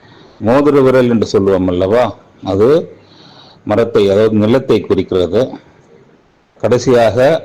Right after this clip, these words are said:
சு-, சுண்டு விரல், அது நீரை குறிக்கிறது. ஒவ்வொரு விரலுக்கும் ஒவ்வொரு இயக்கங்கள் சம்பந்தப்பட்ட விஷயங்கள் இருக்கிறது.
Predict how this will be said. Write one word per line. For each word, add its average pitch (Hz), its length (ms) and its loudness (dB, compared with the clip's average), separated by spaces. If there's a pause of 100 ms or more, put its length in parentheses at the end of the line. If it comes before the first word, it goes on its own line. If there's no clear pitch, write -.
(200)
சு-, - 260 -10 (320)
சுண்டு 120 400 2
விரல், 92 340 0
அது 104 260 0
நீரை 98 320 2
குறிக்கிறது. 80 560 -8 (1300)
ஒவ்வொரு 165 380 2 (320)
விரலுக்கும் 156 640 0
ஒவ்வொரு 127 420 2
இயக்கங்கள் 123 540 2 (100)
சம்பந்தப்பட்ட 101 560 -2
விஷயங்கள் 95 420 -2
இருக்கிறது. 90 420 -4